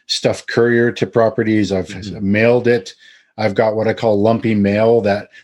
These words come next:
Speaker 1: it's, it's mail that is lumpy, that stands out from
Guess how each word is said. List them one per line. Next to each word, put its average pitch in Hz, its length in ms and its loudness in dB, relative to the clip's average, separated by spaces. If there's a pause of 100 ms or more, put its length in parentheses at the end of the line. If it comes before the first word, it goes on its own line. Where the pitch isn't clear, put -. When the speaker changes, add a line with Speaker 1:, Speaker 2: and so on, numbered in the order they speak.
(260)
Speaker 1:
it's, 107 260 -8
it's 107 200 -14
mail 110 420 2
that 101 220 0
is 104 220 -4
lumpy, 120 560 -2 (680)
that 120 220 -2
stands 131 480 -2
out 127 160 2
from 113 180 -4